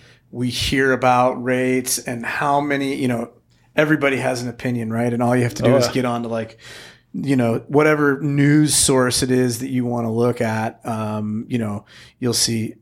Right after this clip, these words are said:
Speaker 1: ten different articles about ten different opinions about ten different things. And, and, um,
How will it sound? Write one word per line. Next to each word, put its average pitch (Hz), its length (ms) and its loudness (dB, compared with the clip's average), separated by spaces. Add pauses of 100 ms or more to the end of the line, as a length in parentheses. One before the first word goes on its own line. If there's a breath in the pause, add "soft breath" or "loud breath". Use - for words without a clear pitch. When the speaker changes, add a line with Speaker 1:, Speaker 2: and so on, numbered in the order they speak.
(140)
Speaker 1:
ten 160 320 -2
different 131 380 -2
articles 120 640 -4
about - 400 -6
ten 131 160 -2
different 120 260 0
opinions 107 400 -4
about 95 240 -8
ten 104 180 -4
different 98 320 -6
things. 104 360 -4
And, 101 260 -8
and, 104 320 -4
um, 95 320 -8